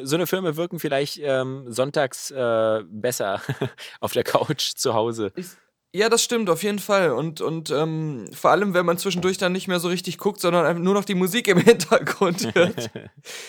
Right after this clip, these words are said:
Speaker 2: Äh, was echt so ein Problem ist, dass, äh, man ja eigentlich gerne bei so einem Film das so hat, dass da so Indizien auch gefunden werden oder Verhöre gemacht werden und man dann selber so ein bisschen auch miträtseln kann, wer war das jetzt? Oder,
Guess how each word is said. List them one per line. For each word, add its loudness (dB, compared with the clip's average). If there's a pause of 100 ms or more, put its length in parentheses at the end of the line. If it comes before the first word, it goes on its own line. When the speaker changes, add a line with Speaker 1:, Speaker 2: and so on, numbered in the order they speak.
(380)
Speaker 2:
Äh, 6
was 4
echt 2
so 6
ein 2
Problem 0
ist, -2
dass, 2
äh, 2 (760)
man 2
ja 6
eigentlich 2
gerne 4
bei 6
so -2
einem 0
Film 2
das 0
so 2
hat, 0 (460)
dass 0
da 0
so 2 (160)
Indizien 2
auch 6
gefunden 0
werden 4
oder 4
Verhöre 4
gemacht 0
werden 4
und -2
man 4
dann 2
selber 6
so 2
ein 0
bisschen 2
auch 4
miträtseln 2
kann, 2
wer 6
war 10
das 4
jetzt? 2
Oder, 4